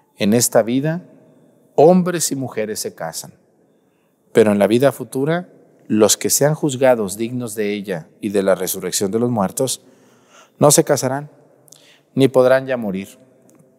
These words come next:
porque serán como los ángeles e hijos de Dios, pues Él los habrá resucitado". ¿Y que los muertos resucitan? El mismo Moisés lo indica en el episodio de la zarza cuando llama al Señor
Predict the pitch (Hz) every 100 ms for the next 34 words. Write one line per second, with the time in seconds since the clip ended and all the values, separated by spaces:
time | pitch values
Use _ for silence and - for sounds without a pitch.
0 | _ _ _ - - - 120 117 - 101
1 | 101 131 120 101 - 113 117 135 117 104
2 | 92 90 101 92 85 104 - _ _ _
3 | _ _ _ - 104 - 139 165 - 101
4 | 98 98 101 98 98 - 87 87 - 78
5 | - _ _ _ _ _ _ _ _ _
6 | _ _ _ _ _ _ - - - -
7 | - - - - - - - 139 131 139
8 | 139 147 175 180 170 160 143 175 180 202
9 | 196 - - _ _ _ _ _ _ -
10 | 120 120 131 147 139 120 127 123 127 107
11 | 123 123 120 104 101 101 - 87 110 101
12 | 95 - 107 - 110 104 92 92 98 98
13 | 98 87 101 92 101 104